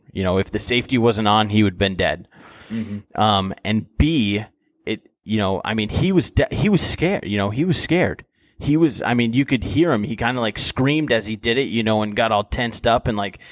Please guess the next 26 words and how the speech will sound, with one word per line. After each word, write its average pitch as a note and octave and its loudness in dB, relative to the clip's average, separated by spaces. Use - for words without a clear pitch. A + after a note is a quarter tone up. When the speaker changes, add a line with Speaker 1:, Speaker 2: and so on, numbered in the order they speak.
Speaker 1:
you A2+ -2
know, G#2+ 0
just, A#2+ -8
like, A#2 -8
a F#2 -2
real, B2 4
like, G#2 0
Speaker 2:
Mm-hmm. G#2 -6
Speaker 1:
emotion G#2 0
there, E2 -2
you G2+ -6
know G2+ 2
what G2+ 2
I F#2+ -4
mean? G#2+ -6
Which - 0
you A#2 -2
could - -6
tell C3 2
he A2+ -2
was G#2 0
making G#2 -2
the G2 -4
super A2 2
hard F2+ -2
choice - -4